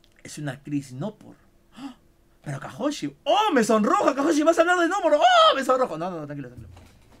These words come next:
Es algo muy sencillo. Esta chica, no le digo dignísima porque no, en verdad, este cosa no es una dignísima. No, no sé que sea, no, no he escuchado que sea una mala persona. Solo he visto su performance y es increíble. No, mentira.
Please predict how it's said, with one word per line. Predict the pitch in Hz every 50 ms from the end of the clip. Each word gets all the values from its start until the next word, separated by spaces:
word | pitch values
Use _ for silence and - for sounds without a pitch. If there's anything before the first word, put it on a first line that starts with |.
| _ _ - _ _ - -
Es | 233 196
algo | 302 320 320 302 - _ _ _ _
muy | - 294 330 285
sencillo. | 240 190 165 120 - - - _ _ _ _ _ _ _ _ _ _ _ _ _ _ _ - - _ _ _ _ _ _ _ _ _ _ _ _ _ _ _ _
Esta | - 240 247 220 - - 294 285
chica, | - 294 190 - 175 165 180 - _ _ _ _ _ _ _ _
no | - 294
le | 370 359
digo | 330 330 320
dignísima | 285 240 226 233 247 202 233 214 202 208 226
porque | 202 208 147 156
no, | 147 160
en | 170 165
verdad, | 147 139 135 151 165 160 151 139
este | 135 - - 147
cosa | 139 143 147 143
no | 139 139 135 135
es | 135 139
una | - 143 131
dignísima. | 123 120 123 123 131 147 165
No, | 196 196 180
no | 170 170 175
sé | 151 185 180 147
que | -
sea, | 143 147 165 - -
no, | 156 170 185 -
no | - 185
he | 208
escuchado | 214 208 196 156 - 214 202
que | - 175
sea | 151 175
una | 170 165
mala | 165 165 160
persona. | 151 143 143 180 170 143 139 - _ _ _ _ _ _ _ _ _ _ _ _ _ _
Solo | _ - 143
he | 143
visto | 151 156 175
su | 147 151
performance | 143 185 151 - 113 110 - 190 220 208 -
y | 127
es | 135 -
increíble. | 147 139 131 131 143 143 131 -
No, | 139 131
mentira. | 123 120 120 113